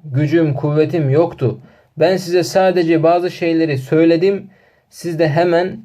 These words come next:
benim sözüme uydunuz. Allah da size bir vaatte bulunmuştu. Ben de size bir vaatte bulunmuştum. Ancak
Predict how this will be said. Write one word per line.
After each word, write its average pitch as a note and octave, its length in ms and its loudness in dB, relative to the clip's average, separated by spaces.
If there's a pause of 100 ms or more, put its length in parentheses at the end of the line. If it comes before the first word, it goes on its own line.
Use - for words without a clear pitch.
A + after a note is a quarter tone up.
(120)
benim D3+ 280 0
sözüme D3 360 -2
uydunuz. D3 720 -2 (640)
Allah F#3+ 360 2
da F3+ 80 0
size D#3+ 340 0
bir D#3 100 0
vaatte C#3+ 480 0
bulunmuştu. C#3 800 0 (340)
Ben F3 200 2
de E3+ 80 2
size D3 300 -6
bir C3+ 100 -4
vaatte B2+ 440 2
bulunmuştum. A2+ 640 -2
Ancak C#3+ 400 0